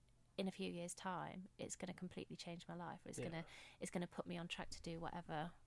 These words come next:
Speaker 1: I wanted to do in the first place.
Speaker 2: I think, I completely agree. I think it's,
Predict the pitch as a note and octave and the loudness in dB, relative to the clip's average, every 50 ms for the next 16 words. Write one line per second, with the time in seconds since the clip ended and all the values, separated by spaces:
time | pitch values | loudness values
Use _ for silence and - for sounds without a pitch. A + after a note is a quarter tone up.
0 | - - F#3+ F#3+ F#3+ - - F3 F3 - G#3 - E3+ D#3 D#3 E3 - - F#3+ F#3 | 0 4 6 8 8 8 8 4 -2 -2 0 0 2 2 2 0 0 2 2 2
1 | F#3 F3+ - - - - - - F#3+ - - - - - - - - - - - | 2 2 0 -2 -2 -2 -2 -4 -6 -10 -12 -12 -14 -14 -14 -14 -14 -14 -12 -10
2 | - - - - - - - - - - - - - - - - D#3+ D#3+ C#3+ C#3+ | -8 -6 -6 -6 -6 -8 -14 -14 -14 -14 -14 -14 -14 -12 -12 -8 -6 -4 -2 0
3 | - C#3+ C3+ - B2+ A#2+ A#2+ A#2+ A#2+ - C3 C3 C3 B2+ C3 C3+ C3 - D#3 D3 | 2 2 2 2 2 0 0 0 0 0 2 2 4 4 4 6 10 12 12 12
4 | C#3 C3 C#3+ - | 12 10 6 2